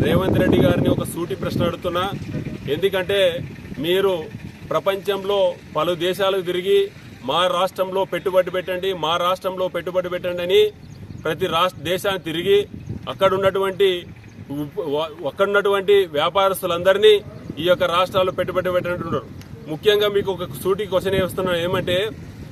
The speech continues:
ఈ రాష్ట్రంలో మార్వాడీలు దాదాపు లక్షలాది సంఖ్యలో పెట్టుబడి పెట్టి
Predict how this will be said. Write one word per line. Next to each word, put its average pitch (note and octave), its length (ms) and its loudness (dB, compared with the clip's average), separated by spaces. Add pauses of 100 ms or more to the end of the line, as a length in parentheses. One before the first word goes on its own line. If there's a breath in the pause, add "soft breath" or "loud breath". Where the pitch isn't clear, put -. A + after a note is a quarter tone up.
ఈ G3+ 180 6
రాష్ట్రంలో G3+ 720 2 (400)
మార్వాడీలు G3+ 880 4 (280)
దాదాపు G3+ 680 4 (460)
లక్షలాది G3+ 540 2
సంఖ్యలో G3+ 520 0 (240)
పెట్టుబడి G3+ 380 4
పెట్టి G#3+ 440 4